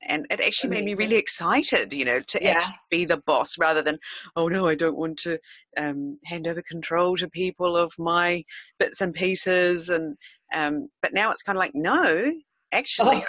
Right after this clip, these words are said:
Speaker 1: I, this is what I need to do to be the
Speaker 2: Yeah,
Speaker 1: change I
Speaker 2: really.
Speaker 1: wanna see." Yeah.
Speaker 2: Of course, of course.
Speaker 1: And that was what I needed. I didn't need the whole, "In order to make a million dollars, this is what you need to do." It's, yeah, to,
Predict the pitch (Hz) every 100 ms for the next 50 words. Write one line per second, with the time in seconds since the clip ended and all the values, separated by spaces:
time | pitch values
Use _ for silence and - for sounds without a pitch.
0 | 175 - 254 381 - 294 302 285 311 320
1 | - 220 185 277 277 175 214 240 240 233
2 | 240 226 254 233 220 226 240 254 - 440
3 | 494 117 - _ - 123 156 185 160 156
4 | - - _ 151 - 165 147 143 - -
5 | - _ - 180 202 196 208 202 196 220
6 | 240 - - - 202 - 185 180 185 170
7 | 160 151 143 _ - 165 185 202 185 165
8 | 156 151 151 143 147 143 175 151 147 143
9 | 147 - 143 135 131 123 117 - - -
10 | - - 294 _ _ _ _ _ - 143
11 | - - - _ _ - 151 113 - -